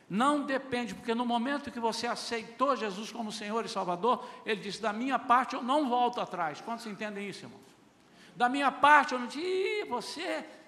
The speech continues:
você tinha cabelo, agora não tem mais, você era mais bonitinho. Agora não quero não, quero um careca desse lá no céu?" De jeito nenhum. "E você era novinho, hein?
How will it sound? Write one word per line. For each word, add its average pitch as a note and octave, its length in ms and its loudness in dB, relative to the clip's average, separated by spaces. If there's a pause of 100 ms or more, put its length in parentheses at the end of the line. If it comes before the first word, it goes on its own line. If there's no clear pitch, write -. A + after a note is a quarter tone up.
(160)
você C4 240 -4
tinha C#4 220 -2
cabelo, C4 400 2
agora A#3+ 240 4
não B3+ 80 -4
tem C4+ 120 -2
mais, A#3 220 2
você - 80 -4
era A3 140 0
mais A3 180 2
bonitinho. A#3+ 500 -4 (280)
Agora G#3 200 4
não A3 80 -2
quero A#3 180 0
não, G#3 180 -4
quero A3 200 -2
um G#3 120 -6
careca F3+ 480 0
desse E3 240 -6
lá D#3 100 -2
no D3 80 -8
céu?" C4 380 0
De G#3+ 160 -6
jeito A3 340 -8
nenhum. A3 320 -8 (580)
"E D#4+ 960 -2
você C4+ 260 0
era D4 180 4
novinho, D#4 720 0
hein? D#4+ 220 -10